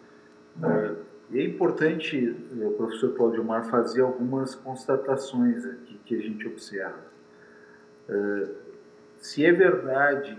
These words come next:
que dentro do Brasil existem diversos Brasis diferentes, nas nossas cidades, nas nossas regiões metropolitanas, também existem diversos Brasis diferentes.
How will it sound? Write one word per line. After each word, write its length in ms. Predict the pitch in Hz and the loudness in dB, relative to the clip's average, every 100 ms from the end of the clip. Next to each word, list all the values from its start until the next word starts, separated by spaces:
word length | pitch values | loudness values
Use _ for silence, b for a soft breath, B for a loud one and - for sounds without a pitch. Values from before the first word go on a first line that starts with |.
| - | -14
que 100 | 120 107 | -16 -2
dentro 400 | 117 139 139 123 | 2 2 0 -6
do 160 | 123 123 | -6 -2
Brasil 640 | 127 120 117 - 120 120 | 4 4 4 0 2 2
existem 540 | 113 - 131 - 135 | 0 -4 -6 -8 -8
diversos 640 | 120 110 107 127 127 - 123 | -6 -2 2 2 2 -4 -6
Brasis 680 | 131 120 117 - 120 143 143 | 2 4 4 0 -2 -2 -4
diferentes, 920 | - - 101 196 208 - - - - - - - B B B B - | -12 -6 -4 -4 -4 -6 -12 -20 -20 -20 -20 -20 B B B B -6
nas 320 | 110 123 120 123 | 2 4 4 2
nossas 440 | 139 165 - 156 | 0 0 -4 -8
cidades, 680 | - 135 127 120 117 - 113 | -8 -6 0 2 2 -2 -4
nas 340 | 117 113 110 | -2 -2 0
nossas 460 | 123 135 - 131 - | 0 0 -2 -4 0
regiões 580 | 123 117 117 127 131 | 0 0 0 0 -2
metropolitanas, 1040 | 123 120 - 113 117 107 110 - 120 - - | -2 -2 -2 -6 -6 -8 -8 -6 -4 -4 -10
também 720 | - 156 - 123 127 - - - B B B - | -2 0 2 2 2 0 -8 -16 B B B -6
existem 760 | 113 117 110 123 143 - 135 123 | -2 -2 -2 -2 -2 -6 -4 -4
diversos 760 | 107 117 117 123 127 - 139 | -2 -4 2 6 6 4 -4
Brasis 540 | - 123 117 - 120 117 | 2 6 6 6 0 -2
diferentes. 640 | - 120 104 - - - | -4 -4 -4 -6 -12 -18